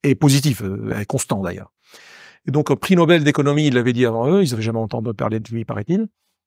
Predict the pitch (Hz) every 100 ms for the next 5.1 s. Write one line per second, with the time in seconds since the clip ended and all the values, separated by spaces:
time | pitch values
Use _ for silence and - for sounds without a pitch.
0 | _ _ _ _ _ _ _ - - 156
1 | 151 131 120 110 113 98 - 170 120 92
2 | 92 120 110 104 110 175 - 101 - -
3 | 294 _ - 180 - 143 - 156 127 123
4 | - 165 - - 277 254 220 202 175 240